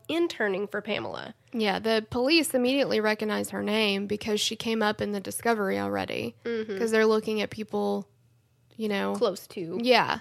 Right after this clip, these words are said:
Speaker 1: Mm-hmm.
Speaker 2: And they know that she's been pretty close with Pam.
Speaker 1: Totally. So they track her down, and then on Detective Twenty-first, Detective
Speaker 2: <laughs>
Speaker 1: What?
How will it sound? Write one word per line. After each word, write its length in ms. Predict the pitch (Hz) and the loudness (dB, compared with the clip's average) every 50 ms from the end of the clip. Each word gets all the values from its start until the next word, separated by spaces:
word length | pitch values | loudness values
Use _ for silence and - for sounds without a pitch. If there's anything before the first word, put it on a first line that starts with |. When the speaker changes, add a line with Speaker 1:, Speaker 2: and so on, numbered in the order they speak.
| - _ - | -6 _ -10
Speaker 1:
Mm-hmm. 220 | 214 214 220 202 | -8 -8 -6 -4
Speaker 2:
And 140 | 208 220 226 | -2 0 0
they 100 | 220 214 | 0 0
know 240 | 220 214 208 208 208 | -2 -2 -4 -4 -4
that 260 | 202 196 196 185 - - - _ _ _ _ _ _ _ _ _ _ - - - | -2 -2 -2 -2 -2 -6 -10 _ _ _ _ _ _ _ _ _ _ -20 -18 -14
she's 400 | - - - - 220 208 202 196 | -10 -10 -8 -6 -4 -4 -4 -4
been 360 | - 202 202 196 196 202 202 - _ _ - | -2 -2 -2 -2 -2 -6 -10 -12 _ _ -20
pretty 200 | _ - 214 202 | _ -4 -4 -4
close 240 | 196 - 196 196 - | -2 -4 -6 -6 -6
with 100 | - - | -10 -16
Pam. 340 | - - - - - 233 226 - | -16 -16 -16 -14 -16 -18 -18 -12
Speaker 1:
Totally. 440 | - 220 208 - - - - 208 _ _ - - - - - - - - - - - | -8 -8 -6 -6 -8 -12 -16 -18 _ _ -20 -20 -20 -20 -20 -20 -20 -20 -20 -20 -20
So 120 | _ - 254 | _ 2 2
they 40 | 254 | 2
track 240 | - 240 208 208 | 4 2 0 2
her 80 | - 302 | 0 -2
down, 340 | 302 233 208 - - - - - | 0 0 0 0 -4 -6 -4 -4
and 120 | 247 233 | -2 -2
then 80 | 220 214 | 0 0
on 100 | 202 202 | 0 -2
Detective 480 | 196 196 - - 208 - - 185 - _ | -4 -6 -8 -10 -10 -8 -8 -12 -12 _
Twenty-first, 1080 | - - - - 226 269 320 359 349 - - 170 165 180 226 - - - - - - - _ _ _ | -20 -16 -8 -6 -4 -2 -2 -2 -2 -2 -4 -4 -2 -4 -6 -6 -10 -14 -20 -20 -20 -20 _ _ _
Detective 520 | - 208 - - - 214 208 - - 202 - - - - - - _ _ - _ _ | -12 -10 -10 -6 -6 -6 -4 -2 -4 -4 -4 -6 -10 -18 -20 -20 _ _ -20 _ _
Speaker 2:
<laughs> 540 | _ _ _ _ _ - - - - - - | _ _ _ _ _ -18 -18 -18 -18 -18 -14
Speaker 1:
What? 460 | - 214 220 240 330 311 - - - | -8 -4 0 2 2 2 2 -2 -10